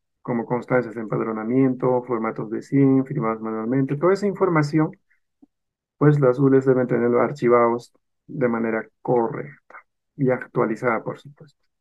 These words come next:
Sobre todo, pues, deben in-, brindar información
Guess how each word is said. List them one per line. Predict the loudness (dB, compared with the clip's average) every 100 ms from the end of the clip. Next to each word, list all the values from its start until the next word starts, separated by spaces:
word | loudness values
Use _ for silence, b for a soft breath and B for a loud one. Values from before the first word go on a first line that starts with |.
| _ _ _ _ _ _ _ _ _ _ _ _ _ _ _ _
Sobre | 2 4 6
todo, | 6 4 6
pues, | 6
deben | 6 6 6
in-, | 4
brindar | 2 -2 0 2 4
información | 4 0 0 -2 -4 -4